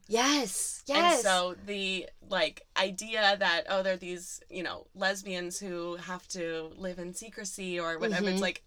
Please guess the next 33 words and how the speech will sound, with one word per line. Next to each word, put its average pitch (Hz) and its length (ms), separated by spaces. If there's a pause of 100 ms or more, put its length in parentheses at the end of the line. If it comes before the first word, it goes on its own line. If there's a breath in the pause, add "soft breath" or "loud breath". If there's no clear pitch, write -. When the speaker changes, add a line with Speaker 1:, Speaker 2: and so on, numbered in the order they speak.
(280)
Speaker 2:
it 214 60
almost 208 320
plays 208 280
into 190 380
the 165 360 (280 soft breath)
idea 190 580
that 156 300 (720 soft breath)
having 185 500 (140)
openly 185 440
gay 175 280
people 175 400
in 180 240
the 170 80
military 160 920
would 185 680 (520)
somehow 175 840 (220)
put 233 160
our 214 100
country 233 420
in 208 220
danger 202 680
or, 185 160
like, 185 120
Speaker 1:
Yeah. 190 260
Speaker 2:
be, 220 260
you 226 100
know. 170 260 (540 loud breath)
Speaker 1:
And 220 120
that 190 100
that's, 190 200
like, 185 160
a 170 60
risk. 175 540